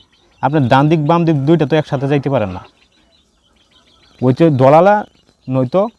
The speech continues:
হেদায়াত, ওইতে ন্যায়নিষ্ঠ আদর্শবান মানুষ হবেন, নয়তো খারাপ মানুষ হইবেন। দুইটা ছাড়া তো আর কোনো পথ নাই।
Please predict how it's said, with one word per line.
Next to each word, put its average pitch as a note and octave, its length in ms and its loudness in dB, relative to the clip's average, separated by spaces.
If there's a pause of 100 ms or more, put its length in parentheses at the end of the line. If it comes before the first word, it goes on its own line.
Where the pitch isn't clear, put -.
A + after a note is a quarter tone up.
(200)
হেদায়াত, B2+ 340 0 (1000)
ওইতে C3+ 200 2
ন্যায়নিষ্ঠ E3+ 440 2
আদর্শবান D#3 520 0
মানুষ D3+ 300 -2
হবেন, G#3 200 -4 (760)
নয়তো G#3 360 -2 (180)
খারাপ G3 220 2
মানুষ F#3 260 -2
হইবেন। D#3 240 -4 (460)
দুইটা F3+ 300 0
ছাড়া F#3+ 220 0
তো F3+ 120 -2
আর E3 80 -2
কোনো E3+ 200 -6
পথ D#3 180 -4
নাই। F#2 180 -8